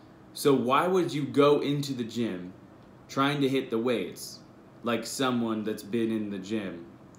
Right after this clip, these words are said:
for thirty years? That makes no sense. However, a lot of people do it. Or people set these huge goals. "I'm gonna read three books in a, I'm gonna read a book a week."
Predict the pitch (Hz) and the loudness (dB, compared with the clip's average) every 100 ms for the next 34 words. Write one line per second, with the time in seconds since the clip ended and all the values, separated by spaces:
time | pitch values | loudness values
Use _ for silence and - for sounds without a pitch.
0 | - - 104 - 110 92 92 - - - | -20 -8 -6 -2 -2 -2 -6 -10 -14 -20
1 | - - - - - 104 101 95 104 98 | -20 -20 -20 -20 -14 -10 -8 -8 -8 -6
2 | 143 123 - - - - - - - - | -6 -8 -10 -16 -18 -20 -20 -20 -20 -20
3 | - - - - 117 185 156 170 - - | -20 -20 -20 -4 2 2 2 -2 -6 -20
4 | - - - 180 185 160 147 165 - - | -20 -8 -2 -2 0 -2 0 0 -4 -12
5 | - - - - - - - - - - | -20 -20 -20 -20 -20 -20 -20 -20 -16 -2
6 | 165 147 135 147 - - - - 160 165 | 2 4 4 -2 -8 -20 -12 -2 0 0
7 | 151 131 143 139 175 147 143 165 156 104 | -2 -2 -4 -4 -4 -4 0 2 2 0
8 | - - 143 156 151 151 143 - - - | -6 -6 -2 -2 2 2 0 -6 -18 -20
9 | - - - - - - - - - - | -20 -20 -20 -20 -20 -20 -20 -12 -12 -12
10 | - - - 175 180 170 - 151 127 123 | -20 -18 -4 0 2 2 2 0 0 0
11 | - 185 202 190 151 113 170 127 110 269 | 0 0 2 2 0 0 -2 0 0 -2
12 | - - | -2 -12